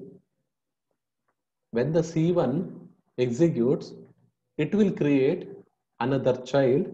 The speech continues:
and there will be a parent process, that is C one. There will be a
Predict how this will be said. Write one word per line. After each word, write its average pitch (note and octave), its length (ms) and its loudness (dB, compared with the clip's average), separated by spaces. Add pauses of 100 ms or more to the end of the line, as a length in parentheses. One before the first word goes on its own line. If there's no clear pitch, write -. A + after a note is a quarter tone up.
(440)
and F3+ 420 -2 (240)
there C#3 240 2
will C#3 220 0
be G#3+ 240 6
a - 180 0 (320)
parent D#3 440 4
process, A#2+ 560 -2 (520)
that D3+ 140 -6
is G#3 180 0
C C#3 160 -2
one. G#2+ 280 -6 (3000)
There C3 200 2
will D3 160 0
be F3 220 0
a B3 140 -6